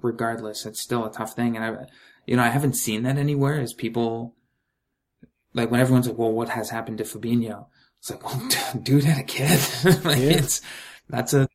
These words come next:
Speaker 1: that wouldn't surprise me. Not to over speculate about how things are behind the scenes, but, like, I thought about that the other day. It's like, yeah, it's tough.
Speaker 2: Yeah, and
Speaker 1: You know,
Speaker 2: I
Speaker 1: I think that corresponded almost with the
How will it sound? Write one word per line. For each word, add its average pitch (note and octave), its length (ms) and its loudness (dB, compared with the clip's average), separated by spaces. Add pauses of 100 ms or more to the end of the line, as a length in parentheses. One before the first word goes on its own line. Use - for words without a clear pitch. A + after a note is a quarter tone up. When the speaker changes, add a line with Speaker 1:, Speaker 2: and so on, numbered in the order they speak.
(340)
Speaker 1:
that C3+ 340 -2
wouldn't B2 380 2
surprise A#2 440 -4
me. G#2+ 120 -10
Not B2+ 180 2
to B2 80 0
over A#2 240 4
speculate G#2+ 540 -6
about G#2+ 260 -14
how A2 120 -10
things G#2 240 -16
are G#2 100 -12
behind G#2+ 260 -16
the - 40 -16
scenes, G#2+ 360 -14
but, G#2+ 200 -8
like, G#2+ 140 -8
I A2 240 -8 (380)
thought - 140 4
about C#3 180 2
that A2 160 -4
the G#2+ 80 -2
other G#2+ 140 -4
day. A#2 400 -4
It's - 160 -14
like, G#2+ 300 -12 (500)
yeah, C#3 160 0
it's - 160 -12
tough. - 520 -8
Speaker 2:
Yeah, F3 300 4
and D#3 100 -2
Speaker 1:
You - 60 -6
know, - 260 -2
Speaker 2:
I F#2 40 -16
Speaker 1:
I G#2 40 -10
think A#2+ 160 -4
that A#2+ 140 0
corresponded - 600 -6
almost C3+ 360 0
with G#2+ 120 -6
the G2 180 -10